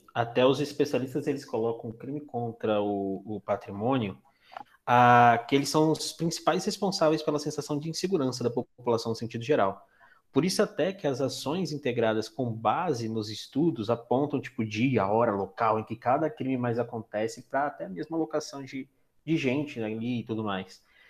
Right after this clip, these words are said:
Então, o que aconteceu muito foi que os estados também mudaram a sua relação de organização em torno da utilização da polícia. E a gente vai ver como que isso vai ter um efeito direto também na violência policial, que vai ser um dos dados que a gente vai trazer aqui também.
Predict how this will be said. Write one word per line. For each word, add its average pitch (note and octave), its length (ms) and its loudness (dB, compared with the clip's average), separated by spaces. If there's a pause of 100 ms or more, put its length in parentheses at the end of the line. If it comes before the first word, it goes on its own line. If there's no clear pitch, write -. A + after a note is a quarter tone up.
(360)
Então, C3+ 300 8
o F3 40 0
que A3 120 4
aconteceu A3+ 360 4
muito F3 380 0
foi D#3+ 200 4
que D#3 140 -2
os D3 200 4
estados F3+ 680 0
também D3+ 260 0
mudaram E3+ 540 4
a D#3+ 40 -2
sua D#3+ 260 2
relação D#3 540 -2
de D#3 100 0
organização D3+ 800 2
em C#3+ 60 -6
torno C3+ 280 -6
da C3 100 -2
utilização C3+ 600 -6
da C3 80 -10
polícia. B2 580 -4
E A#2 120 0
a A2+ 40 4
gente C3+ 160 -2
vai C3+ 120 0
ver C#3+ 100 -2
como C#3+ 240 -4
que - 160 -6
isso D#3+ 140 -4
vai D3 100 0
ter D3 140 -6
um C#3+ 100 -2
efeito C#3 300 -8
direto D3 480 -2
também A2+ 200 -4
na A#2 100 -4
violência A2+ 440 -4
policial, D3+ 760 6
que - 80 -6
vai G2+ 120 4
ser - 100 -6
um A2+ 80 -2
dos A2 140 -2
dados G#2 240 2
que - 80 -16
a - 20 -10
gente G2+ 100 -16
vai G#2 100 -12
trazer G#2+ 300 -4
aqui - 140 -12
também. B2 300 -6